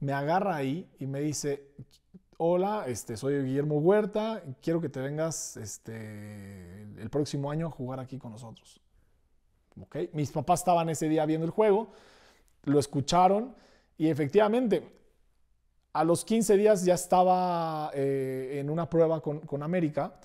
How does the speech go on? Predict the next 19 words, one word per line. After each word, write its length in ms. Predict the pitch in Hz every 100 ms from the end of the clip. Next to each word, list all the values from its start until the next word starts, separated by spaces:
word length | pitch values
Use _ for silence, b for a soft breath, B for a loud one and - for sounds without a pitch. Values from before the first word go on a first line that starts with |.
| b b b b _
porque 260 | 127 - 127
perdimos 400 | 127 143 147 131
la, 360 | 131 127 127
lo-, 300 | 127 127 123
la 140 | 127 123
semifinal 580 | 131 127 131 131 156 143
o 40 |
los, 220 | 117 107 -
no 80 | 139
me 80 | 139
acuerdo 380 | - 135 123 120
qué, 320 | 131 123 117
cu-, 180 | - 127
cuartos 800 | - 160 190 214 185 - - -
o 80 | 139
algo 140 | 147
así, 320 | 131 196 220 196
contra 340 | 139 123 120
Necaxa. 520 | 123 - 185 - 202